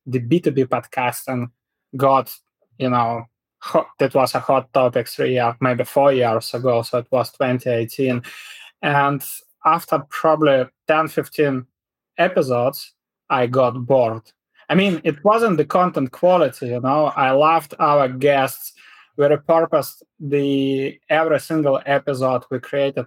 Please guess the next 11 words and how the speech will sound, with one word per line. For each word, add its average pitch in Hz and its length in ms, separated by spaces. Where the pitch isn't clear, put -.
articles. 135 640
But 135 140
then 208 200
I 202 120
realized, 170 580
okay, 147 300
so - 240
what 185 240
I'm 156 240
doing 139 320
next? 127 400